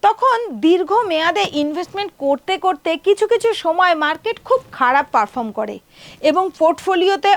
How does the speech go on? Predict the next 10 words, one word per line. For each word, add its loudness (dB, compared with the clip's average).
অনেক -4
সময় 0
কিন্তু -4
নেগেটিভ 0
রিটার্নও 0
দেখা -4
যায়। -10
তো 2
বহু 2
ইনভেস্টররা 2